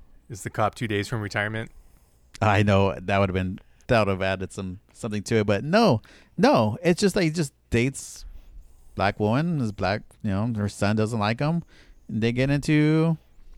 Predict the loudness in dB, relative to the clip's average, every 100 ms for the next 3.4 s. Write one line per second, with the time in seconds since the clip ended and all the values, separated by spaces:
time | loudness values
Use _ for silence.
0 | -18 -4 -2 0 0 2 2 2 4 4
1 | 6 2 2 -4 _ -2 0 2 4 4
2 | 4 4 4 6 8 6 6 4 2 2
3 | 2 0 -6 -8